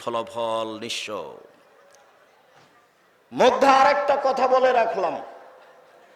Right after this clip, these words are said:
আল্লাহর নবী সালাম ফিরার পূর্বে একটা দোয়া পড়তেন, সেই দোয়ার শেষ বাক্যে আছে,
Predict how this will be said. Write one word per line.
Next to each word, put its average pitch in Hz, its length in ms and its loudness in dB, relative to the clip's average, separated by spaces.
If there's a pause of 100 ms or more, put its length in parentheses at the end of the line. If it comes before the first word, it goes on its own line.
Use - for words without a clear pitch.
(600)
আল্লাহর 294 520 8
নবী 269 360 2
সালাম 214 720 0
ফিরার 254 300 2
পূর্বে 143 560 -8 (880)
একটা 214 380 2
দোয়া 220 440 2
পড়তেন, 156 640 -2 (240)
সেই 214 320 4
দোয়ার 233 340 2
শেষ 196 460 0
বাক্যে 208 360 0
আছে, 151 520 0